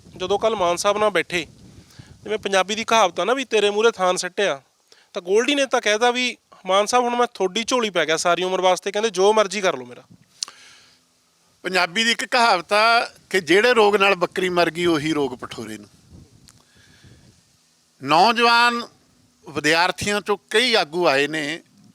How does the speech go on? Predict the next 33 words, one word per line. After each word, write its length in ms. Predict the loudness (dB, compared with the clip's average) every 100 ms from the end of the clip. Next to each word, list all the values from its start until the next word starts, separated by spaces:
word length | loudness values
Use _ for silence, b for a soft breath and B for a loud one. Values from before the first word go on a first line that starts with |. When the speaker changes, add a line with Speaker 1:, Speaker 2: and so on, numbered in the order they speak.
| -20 -10
Speaker 2:
ਉਹ 100 | -10
ਪੰਜਾਬ 460 | -6 -2 2 2 2
ਦੇ 120 | 0
ਲਈ, 100 | -2
ਚਾਹੇ 180 | -2 -2
ਕਿਸੇ 260 | -2 -2
ਵੀ 120 | -2 0
ਪਾਰਟੀ 440 | 2 2 2 -4
'ਚ 120 | -8
ਨੇ, 220 | -6 -8 -10 b b b -10
ਇੱਕ 160 | -10 -4
ਚੰਗਾ 300 | -4 0 0
ਸ਼ਗਨ 280 | 0 -2
ਹੁੰਦਾ। 300 | -4 -8 -10 -10 _ _ _ _ _ -12
ਜਿਵੇਂ 200 | -4 -2
ਅਨੰਦਪੁਰ 420 | -2 -4 -6 -4
ਸਾਹਿਬ 260 | 0 0 -2
ਤੋਂ 140 | -4
ਮਾਲਵਿੰਦਰ 500 | 0 0 0 -6 -8
ਕੰਗ 300 | -6 -6 -2
ਆ, 200 | -2 -2 B B B -12
ਸੁਖਪਾਲ 460 | -12 -2 0 0
ਸਿੰਘ 240 | -2 -10 -10
ਖਹਿਰਾ, 480 | -4 0 2 2 0 -4 B B B B -4
ਇਹ 140 | -4
ਗੋਲਡੀ 540 | -2 0 2 2 2 4
ਆ, 300 | 4 2 0 B B -8
ਨਾਗਰਾ, 720 | -2 -2 0 2 4 4 0 b b b -10
ਇੱਕ 180 | -10 -6
ਪੀੜ੍ਹੀ 360 | -2 0 2
ਹੈਗੀ 220 | 2 0
ਇਹੀ 260 | 2 0 -2
ਜੀ। 140 | -10